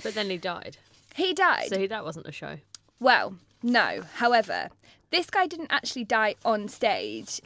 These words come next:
Speaker 2: as a direct result of the trick. But apparently something to do with, like, catching all the bullets all the time in his mouth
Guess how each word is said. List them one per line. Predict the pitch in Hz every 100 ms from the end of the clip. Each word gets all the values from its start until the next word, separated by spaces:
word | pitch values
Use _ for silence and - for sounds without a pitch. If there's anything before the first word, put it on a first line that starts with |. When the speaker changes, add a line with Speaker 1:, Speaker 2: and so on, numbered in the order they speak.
| - _ _ _ _ _ _ _ _ _ _ _ -
Speaker 2:
as | 247 220
a |
direct | - 226 208 208 202
result | - 202 196 -
of | -
the |
trick. | 190 - - - - - _ _ - - -
But | - 202
apparently | - 370 427 311 233 214 214 - _ _ _ _ _ _ _ _ _ _ _ _ 247
something | - 302 349
to | 302
do | 254 269 269
with, | 240 233
like, | 226 214 - - _
catching | - - - - 226
all | 240
the | 240
bullets | 220 247 240 240
all | 233
the | 214
time | - 220 202
in | 208
his | 208
mouth | 214 214 180 202 220